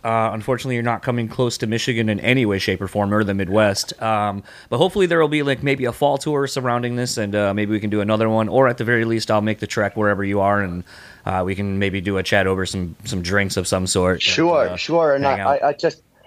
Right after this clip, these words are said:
Speaker 2: I hope that people, well, well, we're coming to the States, which is a kind of difficult for European bands at the moment, like you probably heard,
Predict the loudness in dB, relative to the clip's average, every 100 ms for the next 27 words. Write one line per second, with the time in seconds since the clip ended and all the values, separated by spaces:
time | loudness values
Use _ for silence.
0 | _ -2 0 0 -2 -4 -4 -2 -2 -2
1 | -6 -2 -2 0 0 2 2 0 0 0
2 | 0 -2 -6 -6 -2 2 2 2 0 0
3 | 0 -2 -4 -14 -20 _ -20 -14 -8 0
4 | 0 2 2 2 2 0 2 0 2 2
5 | 2 0 0 4 4 2 -2 -20 -16 -2
6 | 0 0 0 0 0 2 2 2 0 -2
7 | -2 -2 0 2 2 0 -2 2 2 2
8 | -2 -4 0 0 2 0 0 2 2 0
9 | -4